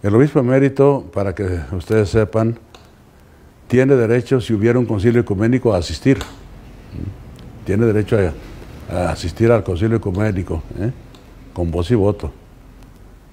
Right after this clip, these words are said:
Entonces no está, como quien dice, totalmente abandonado y a la banca, no. Y da la casualidad que este que les está hablando, que es arzobispo emérito de Guadalajara, es también cardenal.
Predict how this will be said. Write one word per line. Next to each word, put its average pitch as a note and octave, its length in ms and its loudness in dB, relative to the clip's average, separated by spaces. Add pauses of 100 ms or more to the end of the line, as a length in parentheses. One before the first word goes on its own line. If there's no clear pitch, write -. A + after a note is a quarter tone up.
(520)
Entonces G2 300 0
no G2+ 160 2
está, G#2 580 2 (460)
como E2+ 160 -2
quien G2+ 160 -2
dice, G2+ 240 0
totalmente G2+ 600 0
abandonado F#2 480 2
y G#2 80 2
a F#2+ 60 0
la F2 120 0
banca, G2+ 320 0
no. F#2 260 -2 (1040)
Y A2 100 4
da C3+ 140 6
la D3+ 100 2
casualidad B2+ 560 0
que B2+ 100 -2
este B2 220 -4
que G#2 120 -6
les G2+ 100 -2
está F#2+ 140 -4
hablando, A#2 320 -2
que A2+ 100 -4
es G#2+ 120 -2
arzobispo G2 420 -2
emérito G2+ 360 -2
de G2 60 -2
Guadalajara, G2+ 320 2
es A2 60 -2
también G#2 220 -2
cardenal. G#2+ 460 2